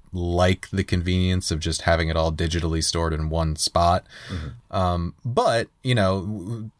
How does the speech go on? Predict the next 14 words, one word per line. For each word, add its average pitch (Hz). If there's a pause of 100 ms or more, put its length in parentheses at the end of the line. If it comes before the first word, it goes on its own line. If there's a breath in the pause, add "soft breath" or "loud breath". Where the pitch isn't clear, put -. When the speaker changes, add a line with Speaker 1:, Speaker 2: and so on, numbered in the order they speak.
(100)
Speaker 1:
w-, 104 (220)
naturally 113
what 87
comes 87
along 87
with 78
that 82 (120)
is 87 (840 loud breath)
that 92 (100)
eventually 98
that's 85
gonna 87
get 78
lost, -